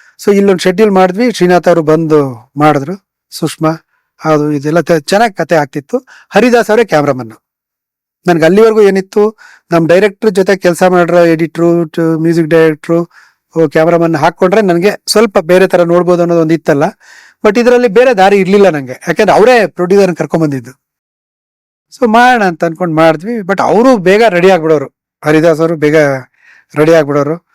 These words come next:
ಅವರು, ಆ, ಗೊತ್ತಿಲ್ಲ ನನ್ಗೆ. ನಮ್ ಡೈರೆಕ್ಟರ್ ಜೊತೆಗೆ ಅದು ಕಾಲೇಜು ರಂಗ,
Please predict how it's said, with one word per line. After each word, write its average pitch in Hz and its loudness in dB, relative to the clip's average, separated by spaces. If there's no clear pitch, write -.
ಅವರು, 151 0
ಆ, 156 -8
ಗೊತ್ತಿಲ್ಲ 175 2
ನನ್ಗೆ. 156 -2
ನಮ್ 156 -4
ಡೈರೆಕ್ಟರ್ 196 0
ಜೊತೆಗೆ 196 0
ಅದು 180 2
ಕಾಲೇಜು 165 0
ರಂಗ, 165 0